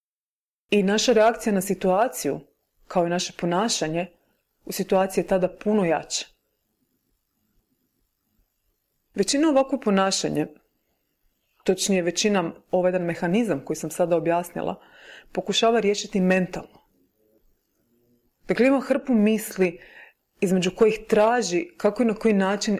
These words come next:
riješiti to jedno toksično stanje svijesti u kojem se nalazi. Međutim, kada mi pokušavamo izmentalizirati, kada pokušavamo racionalno doći do određenog rješenja,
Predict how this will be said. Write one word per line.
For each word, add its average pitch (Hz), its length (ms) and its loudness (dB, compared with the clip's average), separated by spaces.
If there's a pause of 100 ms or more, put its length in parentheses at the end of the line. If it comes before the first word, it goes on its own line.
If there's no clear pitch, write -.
riješiti 185 960 0 (1400)
to 208 100 4
jedno 208 580 0 (180)
toksično 214 560 0
stanje 190 380 -2
svijesti 180 480 -2
u 175 40 -10
kojem 165 260 -4
se 170 160 -4
nalazi. - 440 -10 (1200)
Međutim, 254 380 2 (260)
kada 208 180 4
mi 262 160 2
pokušavamo 240 600 0
izmentalizirati, 185 920 0
kada 156 220 -2
pokušavamo 190 680 0
racionalno 175 500 -2
doći 160 280 0
do 156 100 0
određenog 165 460 -2
rješenja, 156 480 -4